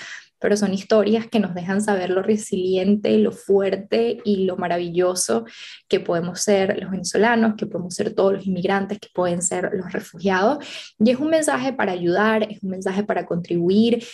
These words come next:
es un mensaje para aprender y para ver de qué forma tú que me estás escuchando, tú que me estás viendo, seas de Venezuela o no, puedas formar parte del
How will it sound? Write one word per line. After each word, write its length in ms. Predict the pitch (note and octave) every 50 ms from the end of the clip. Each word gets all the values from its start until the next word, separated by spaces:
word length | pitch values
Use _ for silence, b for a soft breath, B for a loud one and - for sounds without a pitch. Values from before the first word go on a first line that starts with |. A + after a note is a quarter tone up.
| B B B
es 80 | F#3+
un 80 | G#3+ G#3+
mensaje 360 | G#3+ G#3+ G#3 G#3 G3+ G3 G#3
para 180 | G#3 - F3+ F3+
aprender 720 | - - E3+ E3 F3 E3+ E3+ F3+ F#3 G3 G#3 A#3 B3+ B3+ B B B B B B B B -
y 80 | A#3+
para 220 | G#3+ A3+ A3+ A#3 A#3
ver 180 | A#3 A#3 B3
de 120 | C4 C#4+ C#4+
qué 100 | - E4
forma 540 | E4 - - A3+ G3+ G3 G3+ G3+ G3 G3+
tú 100 | - G#3 G#3
que 100 | A#3 A#3+
me 80 | B3+
estás 240 | B3 - - F3 E3
escuchando, 600 | G#3 G#3 - G#3 G#3 - - F3+ F3 F3+ F3 F3
tú 140 | - - G#3+
que 100 | G#3+ -
me 80 | A#3 G#3+
estás 280 | G#3+ - - F#3 - -
viendo, 320 | F#3 F#3 F3 F3 F3 F3
seas 260 | - - C#4 C#4+ D4
de 80 | D#4+ D#4+
Venezuela 600 | D4 B3+ A3+ G#3 - - G3+ F#3 F3+ - - -
o 100 | - G3+
no, 360 | G3+ F#3+ F#3+ F3+ F3 E3+ F3 B B B B B B B
puedas 240 | - G#3+ B3+ C#4 C#4
formar 460 | - C#4+ B3+ A3+ A3+ A3 A3+ A#3 A3
parte 520 | - F#3+ F#3 F#3 F3+ F3 - - F3+ F#3 F3+
del 240 | F3 F3+ F3+ -